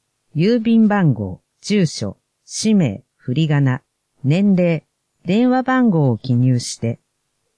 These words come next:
それに返信用の宛先も記入して、緑公園課、緑の計画係。または、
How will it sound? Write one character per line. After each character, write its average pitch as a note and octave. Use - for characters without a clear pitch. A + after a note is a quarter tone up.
そ -
れ G3+
に G3+
返 A3+
信 C4+
用 B3+
の A3+
宛 G3+
先 A#3+
も G3+
記 F#3
入 F3
し -
て、 C#3+
緑 G#3+
公 G#3+
園 G3
課、 F3+
緑 A3
の G#2
計 F3
画 G3
係。 D3+
ま F#3+
た C4+
は、 F#3